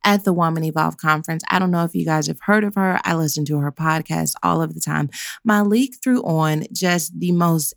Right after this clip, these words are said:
excellent retreat for women, and it was beautiful. It was in Mexico. Everything was well thought out and intentional. I could not stay the whole time,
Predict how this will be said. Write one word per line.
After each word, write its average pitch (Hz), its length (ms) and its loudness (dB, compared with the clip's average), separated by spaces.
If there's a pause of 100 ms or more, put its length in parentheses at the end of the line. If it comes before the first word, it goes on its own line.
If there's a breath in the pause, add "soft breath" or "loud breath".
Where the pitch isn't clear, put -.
excellent 175 840 2 (360 loud breath)
retreat 165 800 0
for 156 800 0 (420 loud breath)
women, 175 720 2 (100)
and 160 400 -2
it 185 80 2
was 160 180 -2
beautiful. 175 580 0
It 165 180 -2
was 156 200 0
in 156 140 0
Mexico. 160 640 0
Everything 170 380 -2
was 156 180 -2
well 165 340 0
thought 160 280 -2
out 160 240 0
and 160 140 0
intentional. 165 640 2
I 165 100 0
could 196 280 0
not 175 220 0
stay 165 220 -2
the 160 120 -2
whole 165 240 -2
time, 98 500 0